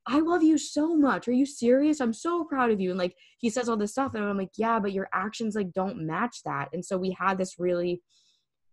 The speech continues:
I mean, it was a hard conversation for sure. But I think, like, once that can of worms got opened, now, now, like, we have a relationship that's better than ever. Yeah, there's still, like, stuff to work on, but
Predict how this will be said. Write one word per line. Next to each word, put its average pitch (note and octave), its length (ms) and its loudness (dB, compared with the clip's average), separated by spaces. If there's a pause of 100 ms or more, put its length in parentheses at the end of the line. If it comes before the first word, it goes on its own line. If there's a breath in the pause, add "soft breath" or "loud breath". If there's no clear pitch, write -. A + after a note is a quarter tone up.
(200)
I G#3 100 0
mean, G#3 120 2
it G#3+ 80 6
was G#3 140 6
a F#3+ 40 4
hard A#3 320 2
conversation F#3+ 600 -2
for D#3 160 -8
sure. F#3+ 380 -2
But D#3+ 240 -4 (500)
I G3+ 60 0
think, G3 320 -4
like, F3 240 0
once G3 560 -4
that F3+ 220 -4
can F#3 240 -4
of F3 100 -4
worms F3 280 0
got - 180 -4
opened, A#3+ 440 0 (300)
now, F#3+ 540 0 (440)
now, G3 300 2
like, F#3 240 0 (400)
we G#3+ 140 2
have F#3+ 240 2
a G3+ 60 4
relationship F#3 520 -2
that's E3 160 0
better E3 200 -2
than D3+ 140 -4
ever. D#3 220 -2
Yeah, F3 300 0
there's D#3+ 160 0
still, E3+ 180 0
like, C#3+ 180 -2
stuff D3+ 220 -6
to D3 100 -6
work E3 220 -2
on, D3 220 -4
but D3 160 -4